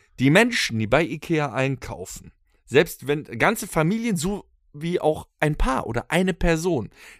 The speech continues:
die gehen so, dass Schnellere nicht überholen können.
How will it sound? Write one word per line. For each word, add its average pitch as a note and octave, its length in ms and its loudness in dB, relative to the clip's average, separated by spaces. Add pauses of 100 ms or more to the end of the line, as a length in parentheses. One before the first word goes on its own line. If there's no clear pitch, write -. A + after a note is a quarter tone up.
die C#3+ 240 -2
gehen A#3+ 580 2
so, G#3+ 580 4 (280)
dass - 420 -2 (280)
Schnellere C3 800 2
nicht C#3 380 0
überholen F3 540 4
können. - 280 -10